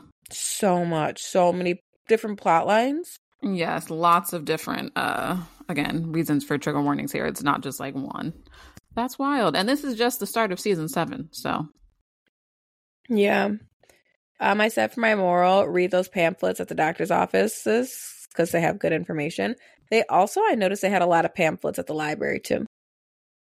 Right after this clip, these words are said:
Speaker 2: They gotta stay woke.
Speaker 1: Read those because
Speaker 2: Yeah.
Speaker 1: Manny did, and she learned what to do for Darcy.
Speaker 2: Right. She wasn't just, like, um, guessing or, like, being like, "I saw this, so that's what this means." Like, that was an,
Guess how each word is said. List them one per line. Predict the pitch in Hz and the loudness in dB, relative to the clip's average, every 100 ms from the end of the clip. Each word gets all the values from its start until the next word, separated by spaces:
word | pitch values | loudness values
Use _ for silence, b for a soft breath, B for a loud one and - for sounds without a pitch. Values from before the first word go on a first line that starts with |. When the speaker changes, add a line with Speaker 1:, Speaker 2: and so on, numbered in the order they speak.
| _ _ _ _ _ | _ _ _ _ _
Speaker 2:
They | 196 | 0
gotta | 185 190 | 2 -2
stay | - - | -4 -4
woke. | - - - - _ _ _ _ _ _ _ _ - | -2 -6 -10 -20 _ _ _ _ _ _ _ _ 0
Speaker 1:
Read | 220 392 | 0 2
those | 151 107 - | 2 0 -4
because | - - 196 190 | -6 -2 2 4
Speaker 2:
Yeah. | 175 170 170 | 4 4 4
Speaker 1:
Manny | 170 151 180 320 | 2 4 2 2
did, | 226 165 190 | 2 2 2
and | 180 | -2
she | - 190 | -4 -2
learned | 190 165 165 196 | 2 2 2 0
what | - | -2
to | - | -4
do | 190 135 147 214 - | 2 2 2 -2 -4
for | |
Darcy. | 226 311 - - 202 - _ _ _ _ _ | 0 0 0 -8 -10 -14 _ _ _ _ _
Speaker 2:
Right. | 220 208 196 | -2 0 0
She | - | -2
wasn't | 214 190 202 | -4 -4 -6
just, | 185 165 | -6 -4
like, | 165 143 143 | -6 -6 -4
um, | 139 131 123 165 170 175 - - | -4 -6 -8 -12 -12 -12 -10 -8
guessing | 170 160 - 160 160 160 160 | -2 -2 -2 -6 -6 -6 -6
or, | 156 156 | -4 -2
like, | 165 147 | -2 -2
being | 160 156 | -2 -2
like, | 156 151 - | -2 -2 0
"I | 220 | -2
saw | - 240 220 | -2 -2 0
this, | 233 233 - | 0 0 -2
so | 180 | -2
that's | 185 208 | -2 -2
what | 190 | -2
this | 185 190 | -2 -2
means." | 175 160 180 | -4 -4 -4
Like, | 160 | -4
that | - 156 | -2 0
was | 160 | 0
an, | 156 | -2